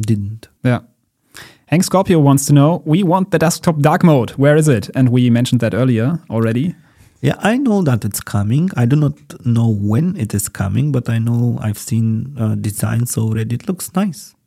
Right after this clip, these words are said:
Speaker 1: But by that time, by the time we deliver the website to have the dark mode, you can use the apps, and they have dark mode on both of the Android and I O S.
Speaker 2: That's true, yeah.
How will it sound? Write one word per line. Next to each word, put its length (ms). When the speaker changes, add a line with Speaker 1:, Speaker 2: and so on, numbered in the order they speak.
Speaker 1:
But 380
by 280
that 300
time, 540
by 480
the 100
time 280
we 100
deliver 380
the 160
website 760
to 120
have 220
the 80
dark 280
mode, 300
you 100
can 180
use 160
the 160
apps, 520
and 160
they 100
have 340
dark 260
mode 240
on 140
both 280
of 320
the 200
Android 340
and 160
I 160
O 60
S. 300
Speaker 2:
That's 280
true, 340
yeah. 240